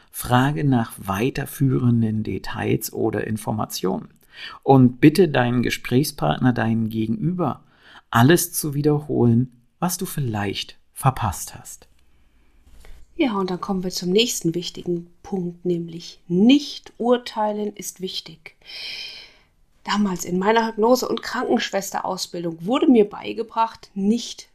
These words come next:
Speaker 2: zu urteilen. Egal, wie oft wir die alte Phrase „Urteile nicht über Menschen“ oder „Es steht uns nicht zu, zu urteilen“,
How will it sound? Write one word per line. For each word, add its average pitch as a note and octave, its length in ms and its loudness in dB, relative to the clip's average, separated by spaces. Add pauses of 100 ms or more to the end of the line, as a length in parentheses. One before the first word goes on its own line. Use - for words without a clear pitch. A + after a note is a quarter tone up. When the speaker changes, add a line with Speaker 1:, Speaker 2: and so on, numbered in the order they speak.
Speaker 2:
zu - 220 -8
urteilen. F#3 640 -8 (580)
Egal, G#3 600 4
wie G#3+ 180 -2
oft A#3 300 0
wir A#3+ 180 2
die G#3 160 -2
alte A3+ 240 0
Phrase G#3 600 -2
„Urteile A#3 640 4
nicht G#3+ 260 -4
über F3+ 180 -10
Menschen“ G#3 560 -6
oder E3+ 340 -16 (220)
„Es G3 140 0
steht G3+ 260 2
uns G3 260 -2
nicht - 260 -10
zu, C#4+ 600 0
zu - 240 -12
urteilen“, F3 560 -10